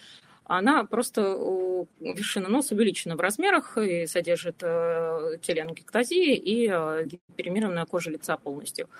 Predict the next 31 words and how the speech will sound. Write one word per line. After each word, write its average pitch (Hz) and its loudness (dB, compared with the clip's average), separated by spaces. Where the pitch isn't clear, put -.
Э, 165 2
это 175 2
так 190 -4
называемая 180 -2
фиброзная 180 -2
ангиоктатическая 180 -2
форма. 151 -4
Э, 175 4
и 202 4
есть 294 4
еще 277 2
железистая, 196 2
бугристая 208 0
форма, 311 2
и, 196 0
как 185 -4
вы 180 -2
видите, 233 2
она 170 0
ниже 170 -2
на 170 -2
слайде 165 0
представлена, 254 4
серьезно 226 2
деформирует 180 0
лицо, 233 2
и 196 2
такие 262 6
пациенты, 220 4
конечно, 190 0
вынуждены, 175 2